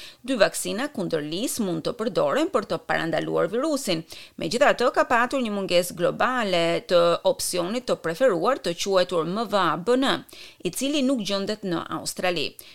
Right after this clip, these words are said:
Peter Locke nga klinika më e vjetër shëndetësore në Australi, Thorne Harbour në Melbourne, thotë se meshkujt homoseksual dhe biseksual, të cilët konsiderohen me rrezik të lartë për virusin,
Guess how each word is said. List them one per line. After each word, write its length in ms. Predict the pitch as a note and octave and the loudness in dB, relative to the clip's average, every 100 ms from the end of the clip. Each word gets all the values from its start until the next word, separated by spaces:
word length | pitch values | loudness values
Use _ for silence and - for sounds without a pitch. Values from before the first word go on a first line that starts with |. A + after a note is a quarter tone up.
| _ | _
Peter 240 | G3+ G3 | -4 -2
Locke 300 | F#3 A#3 C#4+ | 2 2 0
nga 80 | F#3 | -4
klinika 460 | F3 D#3+ A3 A3+ F3 | -4 -6 -4 -2 -2
më 220 | D#3+ A#3+ | 0 -2
e 60 | B3 | -2
vjetër 260 | A3+ B3+ G#3 | -2 -4 -4
shëndetësore 640 | - F3+ E3+ - D4 C4+ F3 | -6 -6 -6 -2 0 2 2
në 100 | E3 | 0
Australi, 480 | E3+ - E3 D#3+ G#3 | -2 -2 -2 0 -4
Thorne 320 | A3+ F#3+ F3 E3+ | -4 -4 -4 -4
Harbour 320 | D#3+ D#3+ D#3 | -4 -4 -6
në 120 | D#3+ | -6
Melbourne, 400 | F#3+ A3 D#4+ D#4+ - - - - | -4 2 2 2 -6 -20 -20 0
thotë 300 | D4 D4 - | 0 2 4
se 160 | B3+ | 4
meshkujt 480 | A#3+ C#4 - C4 A#3+ | 6 2 2 -2 -2
homoseksual 800 | G#3+ F#3 - F3 - D3+ D3+ C4 | -2 -2 -4 -6 -4 -2 0 0
dhe 140 | E3 D#3+ | -2 -2
biseksual, 760 | G#3+ G#3+ - D#3+ - A#3+ A#3 - | -6 -6 -6 -4 -4 0 0 -2
të 100 | - - | -4 -4
cilët 300 | D4 C4+ - | -2 -2 -2
konsiderohen 800 | - D4+ C4+ A3 G3+ C#4+ A#3+ F3 | 0 0 0 0 2 2 2 0
me 140 | E3 D#3 | 0 -2
rrezik 340 | D#3 G3+ A3 | -4 -6 -4
të 140 | E3+ G3+ | -2 2
lartë 260 | C4+ A3 F3+ | 2 0 -4
për 140 | D#3+ | 0
virusin, 420 | G#3 B3+ C4+ F#4 | 0 0 -2 -4